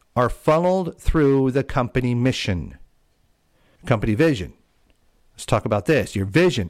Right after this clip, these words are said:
outlines where you are going and when you plan to get there. Vision addresses your growth objectives. And, you know, and, and moving towards your growth objectives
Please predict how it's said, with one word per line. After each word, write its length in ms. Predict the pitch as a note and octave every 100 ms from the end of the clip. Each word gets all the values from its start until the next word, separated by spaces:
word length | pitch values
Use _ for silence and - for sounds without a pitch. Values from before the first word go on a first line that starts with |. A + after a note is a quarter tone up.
| -
outlines 840 | C#3+ E3+ - G#2+ F2 D#2 - - -
where 340 | B2+ D3 F3
you 260 | F#3+ F3+ F3
are 140 | D3
going 500 | A#2 C3+ D3+ B2+ F2 -
and 260 | B2 B2 A2
when 360 | C#3+ F#3+ G3
you 100 | G#3
plan 340 | - F3 E3 E3+
to 60 | D#3+
get 200 | E3+ -
there. 260 | A2 E2+ _ _ _ _ _ G#2+
Vision 560 | A#2 G#3+ A3 F#3+ F#3+ -
addresses 600 | C#3 B2 F3 E3+ G3 C#3
your 100 | E3
growth 440 | B2 D3+ G#3+ A3+
objectives. 800 | G#3 D3+ E3 - B2+ F3 - - _ _ _ _ _ _ _ _ _ _ _ -
And, 400 | C#3+ C#3+ C#3+ C#3+
you 80 | D3+
know, 60 | -
and, 260 | C#3+ C#3+ -
and 140 | C#3
moving 400 | C#3 F#3 A3+ A3
towards 320 | - G3+ F3
your 100 | E3
growth 300 | C#3 G3 G#3
objectives 920 | E3+ B2 C#3 A2+ - D3+ A3+ - -